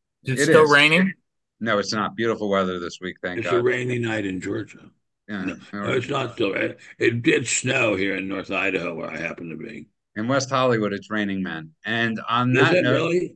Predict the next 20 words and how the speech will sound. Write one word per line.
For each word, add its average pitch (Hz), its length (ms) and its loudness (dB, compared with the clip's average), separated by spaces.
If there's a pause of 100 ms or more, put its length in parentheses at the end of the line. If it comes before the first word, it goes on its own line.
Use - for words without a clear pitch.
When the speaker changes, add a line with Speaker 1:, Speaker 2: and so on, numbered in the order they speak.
(180)
Speaker 2:
no. 95 300 -6
Speaker 3:
Oh, 95 920 0
that's 131 220 -4
funny. 185 500 -4
That's 160 260 -6
funny. 170 300 -6
That's 139 260 -10
funny. 139 240 -10
That's 117 200 -10
funny. 120 380 -8 (300)
Speaker 2:
Uh, 104 360 2
Speaker 3:
That's 110 180 -6
funny. 110 380 -6
Speaker 2:
on 123 140 0
Speaker 3:
That's 135 180 0
Speaker 2:
that, 123 60 -6
Speaker 3:
funny. 113 120 -4
Speaker 2:
on 120 80 -4
that 131 180 -2
note, 135 200 2